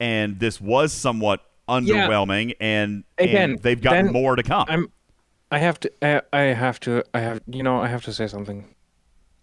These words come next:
Speaker 2: regarding
Speaker 1: Go ahead.
Speaker 2: this.
Speaker 1: Yeah, please. That's why you're here.
Speaker 2: If this is your plan, you're a bunch of idiots.
Speaker 1: <laughs> Well, hold on. Hold on.
Speaker 2: No, no,
Speaker 1: No.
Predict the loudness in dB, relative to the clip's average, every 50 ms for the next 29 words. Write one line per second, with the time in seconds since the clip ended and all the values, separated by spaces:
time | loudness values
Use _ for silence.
0 | _ -2 0 2 2 2 2 2 2 0 -2 -4 -6 -12 -10 -8 -8 -4 0 0
1 | 2 2 0 -2 -2 0 2 2 2 0 -2 -6 -18 -20 -20 -20 _ _ _ _
2 | _ _ -10 -6 -4 -2 -2 -2 -2 -2 -4 -6 -8 -10 -14 -10 -10 -10 -10 -12
3 | -20 _ _ _ _ _ _ _ _ _ _ 0 0 2 2 2 4 4 6 4
4 | 6 6 4 4 4 2 2 4 4 4 4 4 4 2 0 -2 -6 _ _ _
5 | _ _ _ _ _ _ _ _ _ _ _ _ _ _ 0 2 4 4 2 2
6 | 2 0 2 2 0 -2 -2 _ 2 2 4 4 4 2 2 0 -4 -6 -6 -6
7 | -6 -6 -8 -8 -10 -10 -14 -10 -8 -6 -6 -2 0 0 0 2 2 0 0 -2
8 | -4 -10 -8 -2 0 2 4 4 4 4 4 2 2 -2 -6 -12 -6 0 2 2
9 | 4 4 4 4 4 2 2 -2 -2 0 2 4 6 4 4 2 0 _ _ _
10 | -2 2 4 4 4 2 2